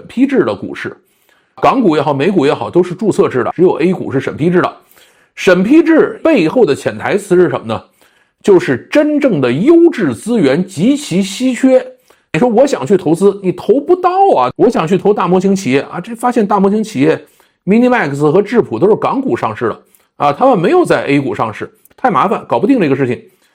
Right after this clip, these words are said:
但是这边 DeepSeek 大基金投了，那他这个 A 股上市基本上算是打了保票了。虽然你现在是美元状态，但是有大基金在里边，后边我们就做呗，拆V I E把它弄回国内来，在 A 股上呗，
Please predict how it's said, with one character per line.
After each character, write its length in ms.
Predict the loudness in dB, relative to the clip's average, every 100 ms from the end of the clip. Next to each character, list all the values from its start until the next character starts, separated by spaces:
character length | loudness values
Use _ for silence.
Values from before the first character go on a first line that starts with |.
| _ 0
但 180 | 2 2
是 360 | 0 -2 -16 _
这 160 | 0 2
边 160 | 2 -2 -12 _ _ _
DeepSeek 460 | 0 2 2 2 2 0
大 160 | -2
基 100 | 0
金 160 | 0 2
投 160 | 2
了， 140 | 2 2
那 240 | 0 0
他 320 | -4 -4 -2 2
这 140 | 2
个 120 | 2
A 140 | 2 0
股 180 | 0
上 220 | -2 -4 -2
市 180 | -6
基 240 | -6 -2 0
本 220 | 0 -4
上 160 | -6 -2
算 240 | -2 -2
是 100 | -4
打 180 | -6 -2
了 60 | 0
保 120 | 0
票 220 | 0 -2
了。 100 | -2 _ _ -20 _
虽 280 | -2 2 4
然 200 | 4 2
你 120 | 0
现 160 | -2 0
在 80 | 0
是 80 |
美 160 | 0 -2
元 200 | -2 -2
状 160 | 0 -2
态， 160 | -4 -4
但 120 | -2
是 240 | -2 -2 -10 -20 _
有 180 | 0 2
大 220 | 2 0
基 100 | 0
金 140 | 0
在 120 | 2 0
里 120 | 0
边， 100 | -2
后 160 | 0 2
边 120 | 2
我 80 | 2
们 100 | 2
就 140 | 2 0
做 360 | 0 2 4
呗， 160 | 2 0
拆 180 | 0 2
V 120 | 2
I 160 | 2
E 100 | 0
把 100 | 0
它 80 | 0
弄 220 | -2 -2 0
回 140 | 0
国 180 | 0 0
内 120 | 0
来， 80 | -4
在 100 | -2
A 120 | -2
股 120 | -2
上 320 | -2 0 0
呗， 140 | -2